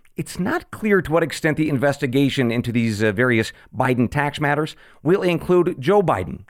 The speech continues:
and his connection to all these various foreign shenanigans as well. So more to come on this story, ladies and gentlemen,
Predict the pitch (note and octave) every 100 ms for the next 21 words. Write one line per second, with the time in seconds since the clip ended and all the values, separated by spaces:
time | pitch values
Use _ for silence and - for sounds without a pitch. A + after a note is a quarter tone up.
0 | - D3 D3 G3 - E3 C3 C3 G2 G2
1 | - C3 A#2 G#2 - - A2+ C#3 C#3 B2
2 | - C#3 B2+ B2 B2 - - A#2+ A#2+ A2
3 | G#2+ G2+ F#2+ G2 F#2+ D#2+ - _ _ _
4 | _ _ - - - - - G3 C4 G#4
5 | A4 C4 A#3 F3 D#3+ D3 - E3+ D#3 C3
6 | A#2+ A2+ G2 G#2+ G#2 A2